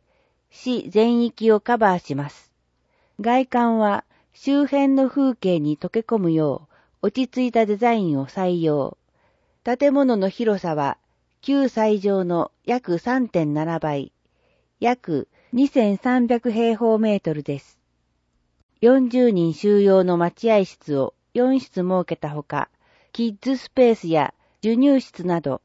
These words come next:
回送者が安心して利用できる環境を整えました。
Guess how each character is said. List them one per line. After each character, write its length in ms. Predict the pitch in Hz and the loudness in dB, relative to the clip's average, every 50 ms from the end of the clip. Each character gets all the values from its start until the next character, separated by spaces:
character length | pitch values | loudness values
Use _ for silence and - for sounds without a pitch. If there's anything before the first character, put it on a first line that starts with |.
| _ _ _ _ _ _ _ | _ _ _ _ _ _ _
回 240 | - 240 240 254 262 | -4 0 0 0 0
送 240 | - - 269 240 240 | 0 2 2 2 2
者 160 | - - 170 | 2 0 -2
が 240 | 156 156 - - - | 0 0 0 0 0
安 160 | 226 247 254 | -2 -2 -2
心 260 | 247 - 254 240 240 | -4 -4 -4 -4 -4
し 100 | 233 - | -4 -2
て 140 | - 240 226 | -2 -2 0
利 140 | 202 220 226 | 0 2 2
用 160 | 226 220 220 | 4 4 4
で 140 | 208 214 208 | 2 0 -2
き 100 | - 226 | -2 -2
る 140 | 190 180 | -4 -4
環 320 | - - 208 214 220 220 208 | -4 -4 -6 -6 -6 -6 -6
境 260 | - 214 202 196 190 | -4 -2 0 0 0
を 80 | 185 185 | 0 -2
整 380 | - 180 - 196 190 196 196 | -2 -4 -4 -2 -4 -2 -2
え 100 | 190 190 | -2 -2
ま 140 | 180 180 180 | -4 -6 -8
し 100 | - - | -10 -12
た。 220 | - 151 147 - | -14 -14 -14 -14